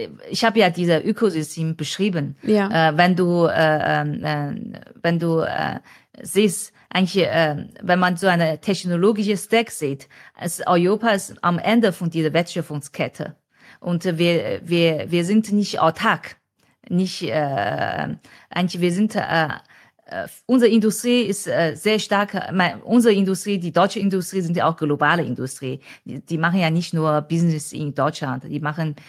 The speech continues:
Speaker 1: auch in U S A, in China, ähm, äh, in, äh, in andere Regionen auf der Welt.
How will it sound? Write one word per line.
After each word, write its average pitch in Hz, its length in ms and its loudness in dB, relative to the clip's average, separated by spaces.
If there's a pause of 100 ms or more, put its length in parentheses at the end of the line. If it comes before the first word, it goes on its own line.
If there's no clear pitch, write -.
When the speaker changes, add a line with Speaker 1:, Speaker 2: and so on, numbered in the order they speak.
(220)
Speaker 1:
auch 156 140 0
in 160 160 -4
U 160 120 0
S 151 200 2
A, 165 200 2
in 151 120 -2
China, 156 560 -2 (280)
ähm, 143 280 -2
äh, - 320 -4
in, 151 100 -4
äh, - 560 -6
in - 60 -8
andere 156 600 -2
Regionen 160 340 -2
auf 143 160 -4
der 139 180 -2
Welt. 135 320 -2